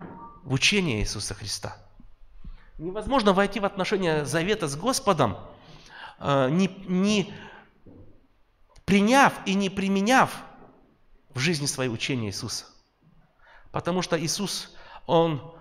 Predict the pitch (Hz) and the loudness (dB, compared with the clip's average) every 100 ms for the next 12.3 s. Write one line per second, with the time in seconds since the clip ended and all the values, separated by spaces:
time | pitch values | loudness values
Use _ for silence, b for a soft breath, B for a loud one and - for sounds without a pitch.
0 | - 165 156 - - 170 170 208 202 185 | -12 -4 -4 -4 -2 0 2 4 4 4
1 | - 165 156 170 185 220 - 175 185 B | 2 0 0 2 4 4 4 2 2 B
2 | B B - - 190 190 240 - 190 - | B B -8 -2 2 4 2 4 4 6
3 | 226 170 156 - 330 349 - - - - | 4 2 0 0 2 2 0 -10 -20 -20
4 | - _ _ _ _ _ _ - - - | -20 _ _ _ _ _ _ -20 -8 -2
5 | 233 - - - - - 185 165 165 160 | -2 -4 -2 0 2 2 2 4 4 2
6 | 147 - - - 139 175 214 202 - 190 | -2 -8 -16 -6 2 2 4 2 2 0
7 | - 269 214 156 131 139 123 117 107 113 | 4 4 6 4 0 -2 -2 -2 -2 -4
8 | 113 110 98 87 - b b b b b | -4 -4 -6 -8 -14 b b b b b
9 | b - - _ - - - - - 185 | b -20 -20 _ -20 -20 -20 -12 0 2
10 | 196 220 202 175 - - _ b b b | 4 2 0 -4 -10 -20 _ b b b
11 | _ 196 208 202 220 202 156 170 196 175 | _ 2 4 6 6 4 2 0 0 -2
12 | 170 143 - | -4 -4 -12